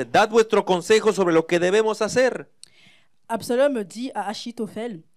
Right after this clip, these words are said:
Speaker 1: Consultez ensemble, qu'avons-nous à faire ? »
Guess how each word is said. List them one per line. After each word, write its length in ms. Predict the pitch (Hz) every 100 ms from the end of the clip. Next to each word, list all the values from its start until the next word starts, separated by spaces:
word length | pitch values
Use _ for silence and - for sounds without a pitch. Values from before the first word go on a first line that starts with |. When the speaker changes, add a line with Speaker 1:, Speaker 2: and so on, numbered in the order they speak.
| _ _ -
Speaker 1:
Consultez 600 | 269 269 277 240 277 277
ensemble, 560 | 220 208 - 269 226 202
qu'avons-nous 520 | - 240 226 226 247
à 80 | 190
faire ? » 300 | - 247 240